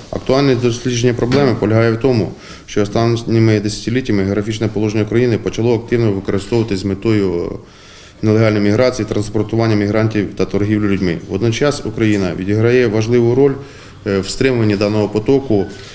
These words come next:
нелегальної міграції зі Сходу до країн Центральної та Західної Європи. Суб'єктами нелегальної міграції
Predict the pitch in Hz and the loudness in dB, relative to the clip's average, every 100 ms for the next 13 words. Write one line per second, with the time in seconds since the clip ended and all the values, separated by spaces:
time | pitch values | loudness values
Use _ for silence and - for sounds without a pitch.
0 | - - 113 107 110 110 110 110 127 127 | -18 -2 0 2 4 4 4 4 4 2
1 | 104 95 98 - 135 117 104 92 101 113 | -2 -2 -4 2 2 2 0 0 2 4
2 | 117 110 101 92 - - 101 107 113 113 | 4 4 0 -4 -12 -4 0 2 0 0
3 | 104 110 110 98 92 101 98 95 92 87 | 0 2 2 0 0 -2 0 0 0 0
4 | 85 - - - - - - - 117 131 | -2 -4 -8 -12 -18 -18 -12 -4 2 2
5 | 131 120 117 113 113 113 113 113 139 139 | 2 0 2 2 2 2 4 4 2 2
6 | 123 110 | 2 2